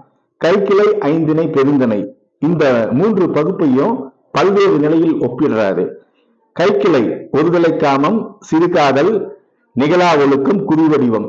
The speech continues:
இது வந்து கைக்கிளை பத்தி வா சுப்பிரமணியத்தினுடைய கருத்து. ஐந்திணைனா ஒத்த காமம், அளவு காதல்,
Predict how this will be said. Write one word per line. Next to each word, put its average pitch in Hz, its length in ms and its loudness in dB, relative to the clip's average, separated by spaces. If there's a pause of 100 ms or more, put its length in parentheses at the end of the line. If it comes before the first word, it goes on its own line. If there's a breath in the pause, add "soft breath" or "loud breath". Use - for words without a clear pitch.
(120)
இது 147 160 0
வந்து 165 220 0
கைக்கிளை 156 520 0
பத்தி 131 300 -2
வா 147 160 0
சுப்பிரமணியத்தினுடைய 135 1040 -2 (1400)
கருத்து. 135 520 0 (340)
ஐந்திணைனா 160 720 0
ஒத்த 127 260 -2
காமம், 127 560 -2
அளவு 151 380 0
காதல், 139 640 -2